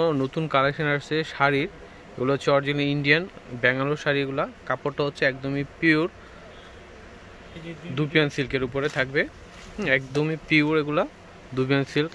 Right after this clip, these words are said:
একেবারে soft একটা কাপড়ের উপরে থাকবে। কালারটা হচ্ছে খয়েরি color, খয়েরি কালার উপরে golden জরির কাজ করা এবং stone বসানো রয়েছে। আর,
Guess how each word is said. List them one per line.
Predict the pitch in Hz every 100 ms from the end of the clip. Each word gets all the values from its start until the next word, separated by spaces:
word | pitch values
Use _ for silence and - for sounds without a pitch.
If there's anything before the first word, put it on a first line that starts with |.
| -
একেবারে | 127 135 139 -
soft | 135 123
একটা | 139 143
কাপড়ের | 139 127 135 139
উপরে | 131 139
থাকবে। | 135 127 143
কালারটা | - 127 127 131
হচ্ছে | -
খয়েরি | 135 - 135 139
color, | 151 123 117 156 - - - - -
খয়েরি | - 127
কালার | 131 135 135
উপরে | 135 139
golden | 120 127 127 135
জরির | 123 127
কাজ | 127 127 -
করা | 131
এবং | 135 127
stone | 123 - 131
বসানো | 123 135 123
রয়েছে। | 120 113 175
আর, | 180 127